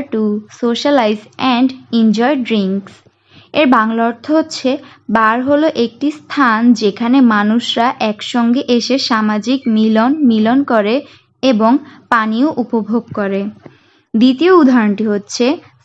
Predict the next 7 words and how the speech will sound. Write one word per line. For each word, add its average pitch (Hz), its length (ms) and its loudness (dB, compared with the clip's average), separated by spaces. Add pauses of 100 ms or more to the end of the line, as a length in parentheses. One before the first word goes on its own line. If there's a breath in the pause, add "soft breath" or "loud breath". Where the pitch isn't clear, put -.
"Some 233 260 0 (100)
bars 208 380 -4 (240)
also 262 340 -2 (120)
offer 220 440 -2 (160)
live 220 320 -2 (120)
music 233 460 0 (100)
performances 240 920 -2